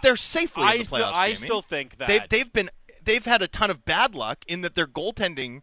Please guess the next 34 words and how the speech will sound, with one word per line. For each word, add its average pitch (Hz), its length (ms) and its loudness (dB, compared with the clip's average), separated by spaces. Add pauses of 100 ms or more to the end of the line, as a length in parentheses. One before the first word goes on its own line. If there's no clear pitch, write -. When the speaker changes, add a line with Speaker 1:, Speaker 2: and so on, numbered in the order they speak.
Speaker 2:
That's 151 180 -10
true. - 140 -12
Speaker 1:
completely 214 500 -2
combusted, 170 560 0
and 170 100 -6
they're 170 100 -2
still 240 640 2 (1080)
Speaker 2:
This 185 200 0
Speaker 1:
safely 311 140 4 (160)
Speaker 2:
isn't, 147 140 -2
Speaker 1:
in 120 60 -6
the 180 60 2
Speaker 2:
this 220 140 -2
isn't 214 260 -6
a 175 40 -10
Speaker 1:
playoffs. 147 40 -12
Speaker 2:
defense 131 460 -8
of 107 300 -12
the 113 80 -14
Canucks, 101 480 -16
the 120 100 -20
path 104 400 -10
that 120 140 -16
they 95 100 -14
have 82 160 -18
chosen, 104 500 -12
but 151 120 -6
it's 147 140 -10
not 196 180 0
hard 135 400 -6
for 131 120 -16
me 117 120 -12
to 110 60 -14
believe 101 640 -16